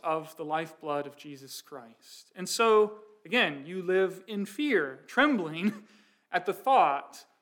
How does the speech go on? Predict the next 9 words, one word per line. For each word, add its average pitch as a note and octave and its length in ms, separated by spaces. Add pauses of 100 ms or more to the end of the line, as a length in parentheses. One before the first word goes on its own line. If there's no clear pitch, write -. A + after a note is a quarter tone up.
(380)
of E3+ 180
betraying F3 720
such - 800
amazing F3+ 800 (340)
love, E3 800 (640)
casually G3+ 560
trampling E3+ 640
it D#3 200
underfoot. D3 760